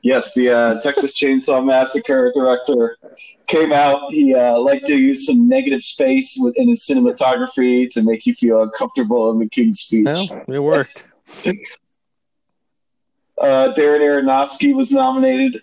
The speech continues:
Speaker 1: for directing Black Swan, David O. Russell for The Fighter, David Fincher for The Social Network, and the Coen brothers for True Grit. Um, boy, they just really, like, chose the one wrong choice in this group here.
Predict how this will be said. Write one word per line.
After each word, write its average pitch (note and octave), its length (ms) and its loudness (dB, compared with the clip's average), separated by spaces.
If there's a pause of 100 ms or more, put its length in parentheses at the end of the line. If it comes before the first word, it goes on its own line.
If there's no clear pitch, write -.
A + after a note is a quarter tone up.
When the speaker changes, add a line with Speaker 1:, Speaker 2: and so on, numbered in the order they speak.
Speaker 1:
for B3 160 -4
directing A#3 480 0
Black G#3+ 280 -2
Swan, C#4+ 560 -2 (480)
David D3 240 0
O. C3 140 2
Russell A#2+ 420 0
for A#2+ 120 -6
The G#2+ 100 -2
Fighter, D3 600 0 (880)
David D#3 460 0
Fincher B2 520 -2
for A2 440 0 (220)
The A2+ 120 -2
Social C#3+ 480 -2
Network, B2 440 0 (100)
and G#2+ 400 0
the A2 100 -6
Coen D3+ 300 0
brothers B3 340 0
for - 160 -4
True C4 260 0
Grit. A2+ 280 0 (720)
Um, B2+ 540 2 (640)
boy, D3+ 240 2
they B2+ 160 0
just D3 260 -4
really, D3 340 2
like, C3 260 0
chose B2 340 0
the A#2+ 120 0
one A#2 280 0
wrong G#2+ 260 -2
choice G#2+ 400 -2
in G#2 100 -2
this F#2+ 200 -8
group G#2 260 -2
here. G#2+ 200 -4